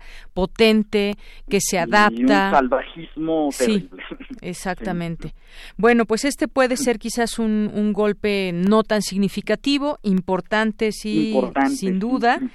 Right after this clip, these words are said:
Speaker 1: Y,
Speaker 2: Sí,
Speaker 1: pues,
Speaker 2: sí.
Speaker 1: eh, como se sabe, o lo que ha trascendido entre informaciones, este grupo está usando también distintas redes para minar a los gobiernos locales. Los esfuerzos que se hacen por una parte de reconstrucción, pues, están minados también por ese, eh, por,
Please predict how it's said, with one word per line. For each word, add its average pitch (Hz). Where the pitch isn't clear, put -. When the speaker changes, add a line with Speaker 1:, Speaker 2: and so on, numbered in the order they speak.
Speaker 1:
Y, 240
Speaker 2:
Sí, 294
Speaker 1:
pues, 247
Speaker 2:
sí. 208
Speaker 1:
eh, 190
como 196
se 202
sabe, 240
o 175
lo 180
que -
ha 185
trascendido 214
entre 185
informaciones, 180
este 226
grupo 233
está 247
usando 220
también 208
distintas 214
redes 220
para 185
minar 180
a 202
los 196
gobiernos 180
locales. 214
Los 175
esfuerzos 208
que 196
se 196
hacen 196
por 180
una 190
parte 190
de 175
reconstrucción, 185
pues, 170
están 190
minados 190
también 180
por 180
ese, 190
eh, 165
por, 160